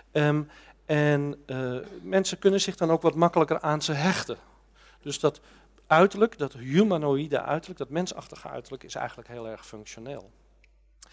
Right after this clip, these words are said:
Ehm, maar, maar dan ontstaan er ook een beetje de problemen, want mensachtige robots zijn eigenlijk hele vreemde wezens.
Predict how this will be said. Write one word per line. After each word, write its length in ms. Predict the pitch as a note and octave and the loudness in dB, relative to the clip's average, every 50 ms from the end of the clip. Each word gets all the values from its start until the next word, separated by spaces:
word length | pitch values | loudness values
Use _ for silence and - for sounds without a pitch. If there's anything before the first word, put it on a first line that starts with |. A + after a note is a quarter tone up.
| - - - - - - - _ | -20 -20 -20 -20 -20 -20 -2 _
Ehm, 240 | - E3 E3 E3+ E3 - - - - - - - - _ _ _ | 6 6 6 6 4 0 -6 -20 -20 -20 -20 -20 -20 _ _ _
maar, 240 | - F3 F3 F#3+ - - | 2 4 4 4 2 2
maar 160 | F3 E3 E3+ | 2 4 6
dan 200 | F#3+ G#3 A3+ A3+ | 6 6 6 4
ontstaan 420 | - F#3 F#3 - - G#3 G3+ G3+ | 2 0 0 2 2 4 4 4
er 80 | G3 - | 4 2
ook 140 | - F3+ - | 0 0 2
een 80 | F#3 | 4
beetje 240 | F3 F3 E3+ - E3+ | 4 4 4 4 2
de 80 | C#3+ C#3+ | -2 -2
problemen, 560 | - C#3+ D3 C#3+ F3 A3+ A3+ G3+ D3+ C3 C3 | -4 -10 -10 -4 0 2 2 4 2 0 -2
want 220 | D3 D#3+ D#3+ - | -2 -2 -4 -4
mensachtige 800 | - F#3 A3 C4+ C4 - - - F3+ - - - F3 - - - C#3 | 0 0 0 2 2 -2 -6 -8 -12 -14 -14 -16 -16 -14 -12 -10 -8
robots 540 | D3+ F3+ F#3+ E3 A#2 A#2 C3+ - - - - | -6 -4 -6 -4 -6 -8 -8 -8 -10 -10 -8
zijn 340 | - - E3+ E3 E3 E3 - | -8 -6 -4 -4 -4 -4 -6
eigenlijk 480 | - E3+ F3 F3+ - - F3 E3+ - | -6 -6 -6 -6 -6 -8 -12 -14 -14
hele 500 | - - B2 D3+ D#3+ E3 D#3+ D#3+ D#3+ D#3 - | -14 -8 -2 0 2 2 2 0 -2 -6 -8
vreemde 800 | - - - - - C#3+ D3 D#3+ F3 E3+ E3 D#3 D3 D3 D3+ - _ _ | -12 -14 -12 -10 -2 2 2 4 4 2 0 0 -4 -6 -6 -8 _ _
wezens. 800 | - A#2+ C3+ C3+ C3 A#2+ - - G#2 - - - - - - | -4 0 2 2 2 2 0 -6 -10 -10 -10 -8 -8 -8 -10